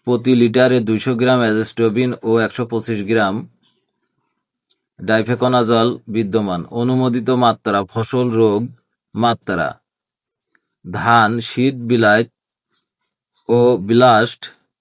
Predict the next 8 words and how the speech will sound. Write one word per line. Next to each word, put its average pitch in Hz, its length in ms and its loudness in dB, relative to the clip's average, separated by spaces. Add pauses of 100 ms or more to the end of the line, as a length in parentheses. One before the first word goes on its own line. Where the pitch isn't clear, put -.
(800)
এক 117 220 0
লিটার 131 500 0
পানিতে 117 540 0
এক 117 200 -2
মিলি, 107 340 -2 (1400)
দুইশো 120 440 -2
মিলি 135 320 4 (140)
একর 120 380 0